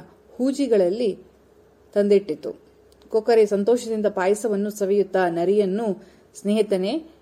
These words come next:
ಇತರರಲ್ಲಿ ಗೇಲಿ ಮಾಡಿ ಸಂತೋಷ ಪಡುವುದು ಒಳ್ಳೆಯದಲ್ಲ. ಈಗ ನೋಡು, ನಿನಗೆ ಅವಮಾನವಾಯಿತು. ಬದುಕನ್ನು ಅರ್ಥ ಮಾಡಿಕೋ. ನಿನ್ನ ಸ್ನೇಹಿತರು ದುಃಖದಲ್ಲಿದ್ದಾಗ ನೀನು ಸಂತೋಷ ಪಡುವುದು ಸರಿಯಲ್ಲ." ನರಿಗೆ ತನ್ನ ತಪ್ಪಿನ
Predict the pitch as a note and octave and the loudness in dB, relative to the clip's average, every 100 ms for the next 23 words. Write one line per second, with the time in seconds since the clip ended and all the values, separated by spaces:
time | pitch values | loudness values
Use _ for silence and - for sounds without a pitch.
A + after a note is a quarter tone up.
0 | _ - G#3+ C4+ D#4 D#4 A#3 A#3 B3+ F#3 | _ -10 2 4 4 4 4 4 2 0
1 | D#3+ G3+ B3 D4 A#3 G3+ G3 F#3+ G3 A#3 | 2 4 4 2 -2 -2 -2 0 0 -2
2 | A#3+ G3+ G3 F#3+ G#3+ E3 F3 E3+ A3 A3+ | -2 0 2 6 4 4 0 2 2 4
3 | G3+ E3 G#2 - _ _ _ - B3+ C#4+ | 4 2 -4 -16 _ _ _ -6 0 2
4 | B3 G3 E3+ D#3 G3 A3 G#3+ F3 - - | 4 4 2 0 -4 0 2 2 0 -2
5 | F#3 G3 A#3 C#4 A#3 F#3 F3+ E3+ - - | 0 0 -2 -2 0 -2 -2 -8 -10 -16
6 | _ _ _ F3 F#3 G#3+ G#3+ G3+ F3+ - | _ _ _ -2 0 2 0 0 -2 -6
7 | - B3 C4 B3+ A#3+ F3 D3+ - _ _ | -6 -4 -2 -2 -4 -4 -6 -8 _ _
8 | - - G3+ F#3+ - A3+ C#4 C4+ G#3+ F#3+ | -16 -6 -4 -2 -4 -2 0 2 2 2
9 | G3 A#3+ A#3 G#3+ F#3+ G3 F#3 F3+ A3 G3+ | 0 0 0 0 0 0 0 2 0 0
10 | - - _ F#3 F#3+ F#3+ F#3 A#3 A#3 G#3+ | -6 -20 _ -4 -4 -4 -2 -4 -2 -2
11 | G3 F#3 F#3 F3 F3+ G3 F#3 E3 B2 - | 0 0 0 -2 -2 2 2 0 -4 -12
12 | - - _ _ F#3 F#3+ A3+ G#3+ G#3 F#3+ | -20 -20 _ _ -4 -2 0 0 0 0
13 | F#3 E3 - - G3 - G#3+ | -2 -6 -12 -6 -6 -4 -4